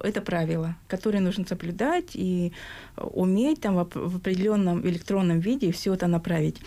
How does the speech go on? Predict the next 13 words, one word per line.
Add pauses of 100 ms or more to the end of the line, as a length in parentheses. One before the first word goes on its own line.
(380)
И,
м,
вроде
кажется
простой
проект,
но
проект
вот
этот
именно
помощи
людям